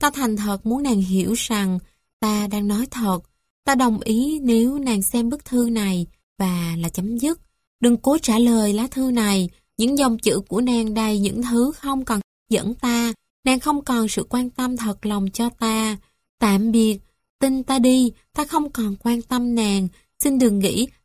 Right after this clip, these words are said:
ta vẫn là những người bạn thân thương của nàng. Sau khi đọc lá thư này, hãy đọc lại. Những lần này, mỗi lần hãy bỏ qua một hàng. Đọc hàng đầu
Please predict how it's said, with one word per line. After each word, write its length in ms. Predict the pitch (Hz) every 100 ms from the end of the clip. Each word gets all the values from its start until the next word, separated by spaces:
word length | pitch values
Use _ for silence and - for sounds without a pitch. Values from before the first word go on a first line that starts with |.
| _
ta 320 | 247 247 240
vẫn 280 | 226 170 226
là 220 | 240 214
những 280 | 196 185 208
người 120 | 233
bạn 220 | 185 -
thân 240 | 196 240 247
thương 340 | 247 240 233
của 160 | - 185
nàng. 420 | 226 214 202 175 - _ _ -
Sau 300 | - 214 208
khi 160 | -
đọc 260 | 220 170 -
lá 180 | 190 247
thư 180 | 247 226
này, 360 | 208 180 165 160 - _ -
hãy 140 | 196
đọc 280 | 214 214 -
lại. 380 | 180 160 165 165 - _
Những 220 | 190 175 254
lần 260 | 240 202
này, 340 | 202 190 175 170
mỗi 260 | 165 -
lần 320 | 220 233 185 175
hãy 220 | 175 175
bỏ 200 | 160 185 -
qua 280 | 208 196 196
một 200 | 175 - -
hàng. 340 | 170 160 151 139 _ _ _ _
Đọc 140 | 208 202
hàng 220 | 196 185
đầu 180 | 185